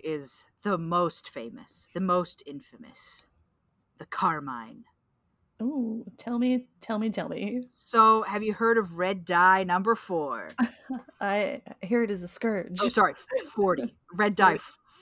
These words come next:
Speaker 2: Forty.
Speaker 1: forty.
Speaker 2: <laughs>
Speaker 1: Oh, hold on. No. So the, so the real dye made from bugs is four. And the fake dye that people don't like because it's bad for your brains,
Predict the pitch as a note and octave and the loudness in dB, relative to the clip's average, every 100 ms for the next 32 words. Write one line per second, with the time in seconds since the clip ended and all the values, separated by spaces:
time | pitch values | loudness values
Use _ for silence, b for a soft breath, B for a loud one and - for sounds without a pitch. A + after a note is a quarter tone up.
0 | - G#3 G#3 F#3 F3 E3+ E3 - - _ | 2 4 4 4 -2 -4 -8 -14 -16 _
1 | _ _ _ _ _ _ _ _ _ _ | _ _ _ _ _ _ _ _ _ _
2 | F#3 F3 G3 D3+ - D3+ - - G#3 G3+ | -8 -4 -2 -2 -4 -10 -6 4 4 4
3 | G3+ - - G#3 F#3+ F3+ A3+ D#4 E4 D4 | 0 -2 -6 -2 -2 0 0 6 6 6
4 | G3+ F3+ F3 F3 E3+ E3+ F3 D#3+ D3+ C#3+ | 6 6 6 2 -4 -4 -4 -2 -2 -2
5 | - B2 - B2 A#2 - - _ _ _ | -8 -16 -14 -12 -10 -12 -16 _ _ _
6 | _ _ _ _ C3+ B2+ A2 - - F3+ | _ _ _ _ -12 -12 -14 -8 0 0
7 | F#3 - D3+ C3+ B2+ B2+ - _ - - | 0 -4 -2 0 -2 -6 -14 _ -20 -20
8 | - C#3+ B2 A#2+ C#3+ C#3 - A2 F2+ - | -18 -16 -16 -12 -8 -8 -8 -12 -12 -18
9 | _ _ - C3 C3 A#2 - A#2+ A#2+ - | _ _ -20 -18 -16 -16 -10 -10 -8 -12
10 | B2+ C3+ B2 A2 A#2+ - - | -14 -12 -12 -12 -14 -16 -16